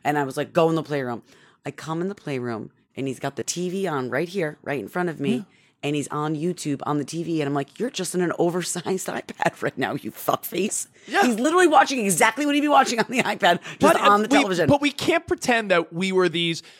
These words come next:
Speaker 2: Listen, our parents and grandparents could have these sob stories of, like, "I got beaten with a belt," and,
Speaker 1: Right,
Speaker 2: you know,
Speaker 1: right.
Speaker 2: "I, I, when I got home, uh, you know, if I was bad, I was scared of dad." That's, like,
Speaker 1: Yeah.
Speaker 2: generations ago.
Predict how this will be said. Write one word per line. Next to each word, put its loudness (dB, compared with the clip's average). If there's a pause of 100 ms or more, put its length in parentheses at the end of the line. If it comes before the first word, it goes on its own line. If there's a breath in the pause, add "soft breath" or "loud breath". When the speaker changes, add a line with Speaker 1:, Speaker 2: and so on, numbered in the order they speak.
(140 loud breath)
Speaker 2:
Listen, 0
our 6
parents -2
and -4
grandparents 2
could -2
have 0
these -6
sob 0
stories -2
of, -6
like, -2 (240 loud breath)
"I 4
got 2
beaten 0
with 4
a 2
belt," 4
and, 2
Speaker 1:
Right, 4
Speaker 2:
you 0
know, 8
Speaker 1:
right. 6
Speaker 2:
"I, 6
I, 4 (160 loud breath)
when 4
I 6
got 4
home, 6
uh, 4
you 2
know, 4 (180 loud breath)
if 0
I 6
was 4
bad, 6
I 6
was 4
scared 0
of -6
dad." 2
That's, 0
like, 0
Speaker 1:
Yeah. 6
Speaker 2:
generations 0
ago. -2